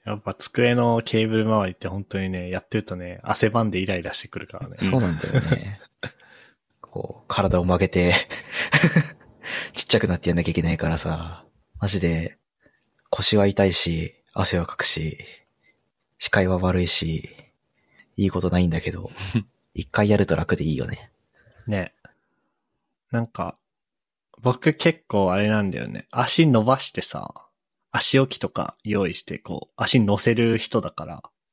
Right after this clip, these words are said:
Speaker 2: うん。
Speaker 1: それとね、これ相性悪かったから。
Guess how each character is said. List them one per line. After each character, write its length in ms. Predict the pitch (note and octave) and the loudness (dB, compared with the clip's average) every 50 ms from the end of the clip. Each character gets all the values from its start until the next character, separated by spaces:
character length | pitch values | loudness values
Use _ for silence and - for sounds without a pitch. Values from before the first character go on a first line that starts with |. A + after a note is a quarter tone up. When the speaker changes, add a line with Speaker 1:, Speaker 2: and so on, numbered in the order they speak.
| _ _ - | _ _ -8
Speaker 2:
う 100 | G2+ F2+ | -6 -6
ん。 180 | D#2+ D#2 - - _ _ _ _ | -6 -8 -12 -18 _ _ _ _
Speaker 1:
そ 220 | - - - C#3 | -4 0 2 4
れ 120 | D3 D3+ D3 | 4 4 4
と 160 | - D3 C#3+ | 4 4 4
ね、 240 | C#3+ C3+ A#2 F#2 - - | 6 4 4 2 0 -2
こ 100 | - A2 | 0 2
れ 240 | G#2 G2 F#2 - - | 2 2 2 -2 -4
相 160 | - A#2 G#2+ | -2 -2 0
性 200 | - - B2 G#2+ | 2 2 2 4
悪 220 | G2+ G#2 G#2 G#2+ - | 4 2 2 0 -2
か 100 | - F2+ | -4 -6
っ 100 | - _ | -6 _
た 80 | D#2+ - | -12 -10
か 140 | - - | -8 -8
ら。 180 | C2+ B1 - | -8 -8 -10